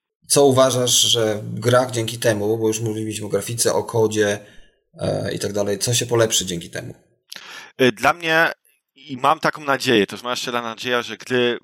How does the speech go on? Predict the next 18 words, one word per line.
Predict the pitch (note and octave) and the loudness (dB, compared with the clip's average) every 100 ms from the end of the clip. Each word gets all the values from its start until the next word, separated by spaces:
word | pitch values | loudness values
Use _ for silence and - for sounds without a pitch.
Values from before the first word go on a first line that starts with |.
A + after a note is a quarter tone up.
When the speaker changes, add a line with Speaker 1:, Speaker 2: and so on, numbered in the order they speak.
| - | -12
Speaker 2:
wrócą | A#2 C3 C3+ A#2 | -14 -12 -10 -10
do | G#2+ | -14
korzeni, | - G#2+ A#2+ A#2+ A#2 | -16 -12 -10 -8 -10
żeby | - A2 G#2 A2+ A2 G#2+ _ _ | -10 -10 -8 -4 -4 -6 _ _
nie | A#2 | -8
tyle | - C3 A2+ | -2 0 2
iść | A2 A2 F#2+ - - | -2 -6 -8 -10 -14
w | G2 G#2+ G#2 - - - - - - _ _ _ - | -12 -10 -10 -10 -18 -20 -20 -20 -20 _ _ _ -8
wielką, | G2 A#2 C3+ C3+ - B2+ B2 A2+ | -2 4 6 6 2 -2 -2 -2
piękną, | C3+ C3+ A#2+ B2+ B2 | 0 0 -2 -6 -4
coraz | - B2+ | 0 2
lepszą | B2 C3+ - B2+ | 4 2 0 -2
grafikę, | A#2+ - B2+ - E3+ | 0 2 0 0 0
tylko | - - | -2 -8
z-, | B2+ - | -14 -14
wrócą | B2 D3+ D3+ C3 | -12 -10 -8 -8
do | |
tego | B2+ B2+ | -10 -10